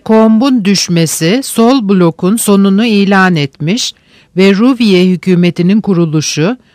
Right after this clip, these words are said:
bunun yerine bir merkezlenme hükümetini geçirmiştir. Bu hükümet radikallerin çoğunluğunun, ilericilerin ve sağın yarısının desteğine dayanmış,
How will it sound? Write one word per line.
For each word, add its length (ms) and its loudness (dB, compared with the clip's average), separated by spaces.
bunun 220 2
yerine 540 0
bir 140 0
merkezlenme 880 2
hükümetini 600 -2
geçirmiştir. 840 -6
Bu 140 4
hükümet 680 2
radikallerin 800 0
çoğunluğunun, 920 0
ilericilerin 1000 0
ve 120 2
sağın 440 2
yarısının 680 0
desteğine 600 0
dayanmış, 720 -2